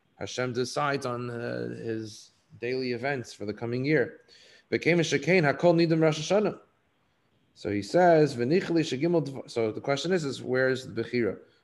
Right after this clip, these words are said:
Where, you know, what kind of choices do I have in, in, in, in life?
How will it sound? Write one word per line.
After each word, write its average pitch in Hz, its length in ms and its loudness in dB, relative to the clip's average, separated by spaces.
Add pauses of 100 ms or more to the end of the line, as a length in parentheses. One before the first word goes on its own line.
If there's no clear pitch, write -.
Where, 110 440 -4
you - 80 -12
know, 101 220 -8 (420)
what 113 140 -6
kind 123 160 -2
of 110 60 -4
choices 110 260 -4
do 110 80 -4
I - 20 -2
have 110 220 -4
in, 104 80 -6
in, 104 240 -8
in, - 160 -12
in 107 200 -10
life? 101 320 -10